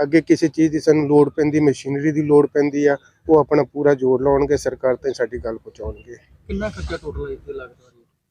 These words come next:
Speaker 1: ਦੇਖੋ, ਹੌਲੀ ਹੌਲੀ ਸਟੈੱਪ ਵਾਈਜ਼ ਹੈਗਾ। ਸਾਨੂੰ ਤਾਂ ਥੋੜ੍ਹਾ ਪ-, ਪਿੱਛੇ ਸਾਲ ਕੁ ਪਹਿਲੇ, ਅਹ, ਸਰਕਾਰ ਦੁਆਰਾ ਪ੍ਰੋਜੈਕਟ ਮੰਗੇ ਗਏ ਸੀਗੇ। ਕੁਝ ਵੀ ਆਪ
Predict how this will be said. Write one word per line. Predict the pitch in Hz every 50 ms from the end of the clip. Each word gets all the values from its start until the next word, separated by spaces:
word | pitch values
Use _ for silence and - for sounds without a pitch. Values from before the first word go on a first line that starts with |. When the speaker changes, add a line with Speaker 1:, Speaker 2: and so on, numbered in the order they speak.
| _ - 180
Speaker 1:
ਦੇਖੋ, | 196 190 - - - 220
ਹੌਲੀ | 208 190 196 208 220 220
ਹੌਲੀ | 190 214 214 220 226
ਸਟੈੱਪ | - - 190 185 175 - 196
ਵਾਈਜ਼ | 196 196 214 202 -
ਹੈਗਾ। | 208 202 185 208 202
ਸਾਨੂੰ | - 190 180 190 196 196 196
ਤਾਂ | 185 190 185
ਥੋੜ੍ਹਾ | 175 - - 170 170 185 190
ਪ-, | 185 - 180 170 156 -
ਪਿੱਛੇ | 170 160 - - 185 180 180 180 180 180 180 180 190 - - -
ਸਾਲ | - - 156 156 165 170
ਕੁ | 165 - -
ਪਹਿਲੇ, | 180 175 185 185
ਅਹ, | 160 - 175 160 156 151 147 147 135 127
ਸਰਕਾਰ | - - 147 127 - 143 143 143
ਦੁਆਰਾ | 147 156 151 151
ਪ੍ਰੋਜੈਕਟ | 156 - - 147 139 143 139 - -
ਮੰਗੇ | 139 143 135 123 131 135
ਗਏ | 160 165 170
ਸੀਗੇ। | 160 - 180 170 185 180 - - - - - - - - - -
ਕੁਝ | 156 156 143 156
ਵੀ | 151 160
ਆਪ | 151 151 160